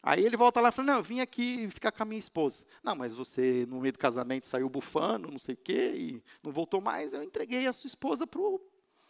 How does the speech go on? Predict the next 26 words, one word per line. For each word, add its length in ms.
pro 380
segundo, 540
pro 100
padrinho 500
lá." 260
E, 180
"Ah, 80
mas, 200
mas 140
tem 100
uma 160
outra 240
aqui, 260
você 140
pode 200
ficar 160
com 120
a 20
minha 280
outra 240
filha." 360
Mas 240
aí 120
ele 140
sai, 520
nervoso. 840